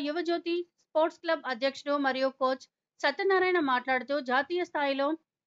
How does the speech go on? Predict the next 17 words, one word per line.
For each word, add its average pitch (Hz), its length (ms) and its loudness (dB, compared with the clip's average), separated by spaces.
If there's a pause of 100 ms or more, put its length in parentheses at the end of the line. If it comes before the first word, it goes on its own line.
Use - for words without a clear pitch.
(120)
పోటీలకు 339 540 2
వెళ్తున్న 277 480 -2 (500)
బాలురకు 311 600 2 (100)
ఎమ్మెల్యే 269 360 0
పద్మా 254 340 0
దేవేందర్ 285 340 2
రెడ్డి 277 220 -2
సహకారంతో 262 600 0
టికెట్లు 285 380 -2
అందించడం 262 600 -2
జరిగిందని, 247 560 -4
స్థానిక 320 340 -2
మున్సిపల్ 285 500 -4
చైర్మన్ 254 360 -4
పల్లె 247 180 0
జితేందర్ 254 500 -4
గౌడ్ 262 160 0